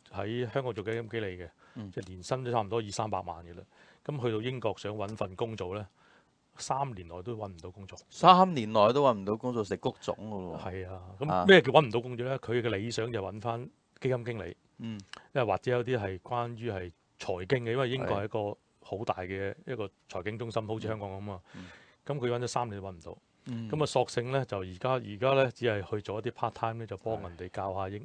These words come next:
Speaker 1: 教下中文啦，
Speaker 2: 哦。
Speaker 1: 或者做啲義工嘅啫。
Speaker 2: 哦。
Speaker 1: 噉佢又唔想做啲低下層嘅。
Speaker 2: 嗯。
Speaker 1: 噉啊，純粹係靠咩呢？香港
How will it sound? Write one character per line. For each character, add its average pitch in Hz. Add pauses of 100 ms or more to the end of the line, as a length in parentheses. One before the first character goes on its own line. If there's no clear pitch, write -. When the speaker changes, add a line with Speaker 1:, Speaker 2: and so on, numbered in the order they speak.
(140)
Speaker 1:
教 101
下 101
中 117
文 95
啦， 104
Speaker 2:
哦。 85
Speaker 1:
或 101
者 107
做 95
啲 107
義 98
工 101
嘅 98
啫。 -
Speaker 2:
哦。 -
Speaker 1:
噉 160
佢 143
又 107
唔 87
想 107
做 107
啲 - (180)
低 - (420)
下 107
層 87
嘅。 92 (260)
Speaker 2:
嗯。 104 (140)
Speaker 1:
噉 127
啊， -
純 92
粹 117 (100)
係 101
靠 107
咩 117
呢？ 117
香 120
港 92